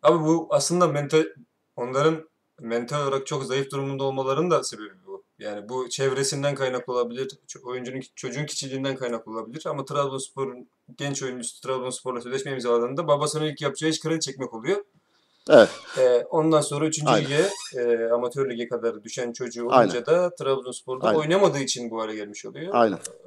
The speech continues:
Speaker 1: Trabzonlu, yani kimin de Trabzon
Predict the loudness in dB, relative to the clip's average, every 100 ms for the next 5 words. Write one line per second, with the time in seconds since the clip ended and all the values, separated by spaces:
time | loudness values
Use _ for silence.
0 | -20 _ _ _ 4 4 6 0 0 0
1 | 0 -2 -4 -4 -4 -8 -6 -2 -2 -4
2 | 0 2 2 0 -6 -8